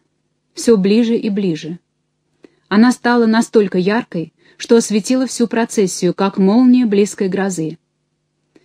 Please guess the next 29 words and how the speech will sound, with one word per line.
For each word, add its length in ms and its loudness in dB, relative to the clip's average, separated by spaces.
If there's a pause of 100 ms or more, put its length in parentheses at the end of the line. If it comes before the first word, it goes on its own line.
(340)
Под 160 0
волнами 540 4
дурноты 640 -2 (440)
мозг 320 2
Андрея 440 4
работал 460 2
лениво, 540 2
вяло. 520 -4 (560)
«Это 200 2
идёт 200 4
катер 340 -4
с 60 -8
граната. 560 -2 (360)
Вот 300 2
он 120 6
и 40 2
прилетел. 580 -4 (360)
Сейчас 440 0
рядом 360 4
окажутся 480 0
спокойные 640 2
парни. 440 -6 (320)
Они 300 6
велят 320 2
этим 220 4
дикарям 440 2
отойти 360 -2
в 40 -12
сторону, 520 0